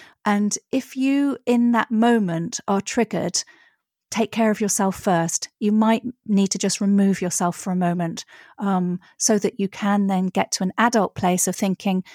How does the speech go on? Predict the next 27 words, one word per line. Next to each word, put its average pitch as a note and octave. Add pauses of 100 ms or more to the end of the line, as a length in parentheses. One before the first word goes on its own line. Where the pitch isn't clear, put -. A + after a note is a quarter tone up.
(240)
"So -
what A#3
does A#3+
this A3+
behaviour F#3+
tell G3+
me? F3+
What A3
is A#3
my A3+
child G3 (320)
telling A3+
me G#3
they G3
need? F3+ (280)
What G3+
are -
they G#3
communicating?" F#3+ (560)
And G#3
then G#3+
the A3+
third C#4
thing G3+
would F#3+
be G3 (1000)
self-care G3